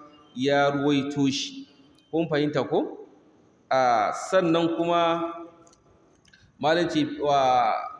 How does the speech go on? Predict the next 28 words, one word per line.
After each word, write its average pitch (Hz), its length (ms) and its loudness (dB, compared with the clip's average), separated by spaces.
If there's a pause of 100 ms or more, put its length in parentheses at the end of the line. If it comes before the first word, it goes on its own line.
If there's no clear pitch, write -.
(240)
al-mas'alatu 165 640 -2
salisa, 143 560 0
mas'ala 156 500 0
ta 127 100 -4
uku. - 280 -8 (960)
Fi 185 180 0
fawaidi, 156 640 2
game 151 220 2
da - 80 0
fa'idojin 143 560 0
hadisin. 127 480 -4 (1000)
Min 143 180 2
ha, 170 200 2
daga 139 200 0
cikin 175 240 -2
fa'idun 180 480 0
za 165 100 4
mu 147 140 0
samu 156 400 0
na 139 160 0
wannan 151 360 -2
ɗan 143 200 -2
gajeren 139 400 0
hadisi, 147 600 -6 (720)
kaunu 165 280 2
shari'ati 143 640 0
samhatan 147 640 -2
sahalatan, 127 720 -2